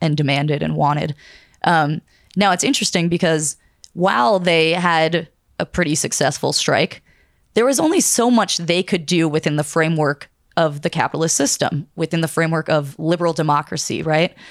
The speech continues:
They can't take ownership of these factories. If G M says, "You know what? Fine, you can have your higher pay, but we're moving these factories in five years." The workers can't do anything about it, right? Because they don't ha-,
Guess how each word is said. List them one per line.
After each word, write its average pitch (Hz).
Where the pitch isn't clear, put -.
They 156
can't 190
take 180
ownership 165
of 139
these 143
factories. 147
If 160
G 175
M 160
says, 151
"You 214
know 247
what? 269
Fine, 156
you 180
can 196
have 202
your 180
higher 160
pay, 156
but 156
we're 160
moving 175
these 143
factories 131
in 151
five 143
years." -
The 185
workers 233
can't 233
do 180
anything 160
about 220
it, -
right? 185
Because 170
they 175
don't 202
ha-, 175